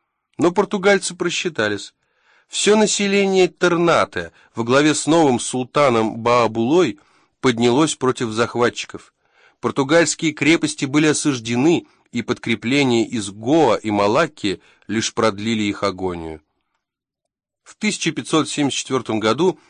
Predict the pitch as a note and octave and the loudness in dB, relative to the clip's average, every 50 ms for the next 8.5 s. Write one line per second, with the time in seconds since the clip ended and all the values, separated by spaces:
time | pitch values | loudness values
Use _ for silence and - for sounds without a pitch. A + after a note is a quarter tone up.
0 | _ _ - _ _ _ - C3+ B2 B2 - C3+ C3 D3+ F3+ F#3+ E3 - - - | _ _ -20 _ _ _ -6 -4 -4 -2 -2 -4 0 2 2 2 2 -2 -6 -4
1 | - D#3 D3 C3+ - - E3 E3+ E3 D#3 - D3+ C#3+ C#3 - - _ _ - B2+ | -2 0 0 0 -2 0 0 0 0 0 -2 -2 -2 -2 -2 -6 _ _ 0 2
2 | B2 G#2+ F#2 E2+ D2 - _ _ _ _ _ _ _ _ _ _ _ - - G#2 | 2 2 0 -2 -6 -14 _ _ _ _ _ _ _ _ _ _ _ -10 -8 -6
3 | - - B2+ A2+ - D3+ D3+ D3+ C3+ A#2 G2+ _ - - A#2 A2+ G#2+ A#2 C3 C#3+ | -4 -4 -4 -4 0 2 2 2 2 0 -4 _ -2 0 0 0 2 2 2 2
4 | C#3 - - A2 G2+ F#2 F2+ - - - A#2 A2+ A2 G#2 A2+ A2+ G#2+ A#2+ C3 B2+ | 2 2 0 0 -2 -2 -2 -6 -8 -6 -2 -2 0 0 0 0 2 2 2 2
5 | - A#2 G#2+ G#2 F#2+ G#2 G#2 - B2 A#2+ A2+ - - G#2+ G2+ G2 - G2+ A#2 C3 | 0 -2 -4 -4 -2 -2 -2 0 0 0 0 0 -2 -4 -6 -6 -4 -2 0 0
6 | D3 C#3+ C3+ - - - C3 B2+ A#2+ - _ _ _ _ _ - A2+ A#2 A2+ G2+ | 2 0 -2 -4 -6 -6 -6 -6 -6 -6 _ _ _ _ _ -4 -2 -2 -2 0
7 | - - G2+ F#2+ - - A2+ A2+ A2 G#2+ G2+ G2 F2+ F#2 F2+ - G2 D#2+ - G2 | 0 -2 -2 -2 0 0 2 2 2 2 0 -2 -2 -4 -8 -8 -8 -10 -10 -10
8 | F2+ F2+ G2 F#2+ F#2+ F2+ F2 E2+ E2 | -6 -2 0 0 0 -2 -4 -8 -12